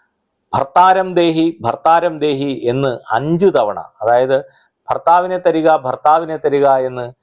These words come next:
അഞ്ച് തവണ പറഞ്ഞതുകൊണ്ടാണ് പരമശിവൻ പറഞ്ഞത്, "നിനക്ക് അടുത്ത ജന്മത്തിൽ അഞ്ച് ഭർത്താക്കന്മാർ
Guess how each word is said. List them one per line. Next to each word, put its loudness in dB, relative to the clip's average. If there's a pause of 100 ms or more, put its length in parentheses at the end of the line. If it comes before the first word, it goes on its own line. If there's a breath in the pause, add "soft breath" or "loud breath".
(180)
അഞ്ച് -2
തവണ 0
പറഞ്ഞതുകൊണ്ടാണ് 0 (1080)
പരമശിവൻ -2
പറഞ്ഞത്, -2
"നിനക്ക് -2
അടുത്ത -2
ജന്മത്തിൽ -2 (360)
അഞ്ച് -2
ഭർത്താക്കന്മാർ -4